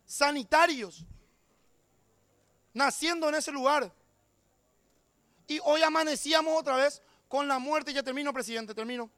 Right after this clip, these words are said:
con la, con la, con, con la noticia de la muerte de un niño de un año, seis meses, por falta de cama de terapia intensiva,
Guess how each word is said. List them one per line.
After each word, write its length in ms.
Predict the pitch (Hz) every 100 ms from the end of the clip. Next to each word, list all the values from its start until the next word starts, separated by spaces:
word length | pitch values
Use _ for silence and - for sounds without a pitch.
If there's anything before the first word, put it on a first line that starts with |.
| _ _ _ _ _ -
con 180 | 262
la, 140 | 277 269 269
con 140 | 262
la, 260 | 285 285 277
con, 400 | - - 262 262 _
con 120 | 262
la 60 | 277
noticia 380 | 262 277 233 294
de 60 |
la 120 | 277
muerte 480 | 247 285 302 - 233 - _ _ _ _ -
de 100 | 254
un 160 | 277
niño 240 | 277 285 277
de 80 |
un 180 | 262 277
año, 260 | 269 277 269
seis 260 | - 269
meses, 560 | 240 254 277 - 190 - _ _ _
por 200 | - 277
falta 340 | 190 285 269 285
de 120 | 269
cama 380 | 269 269 277 285
de 80 |
terapia 360 | 277 240 247 277
intensiva, 680 | 277 240 214 - 294 262 170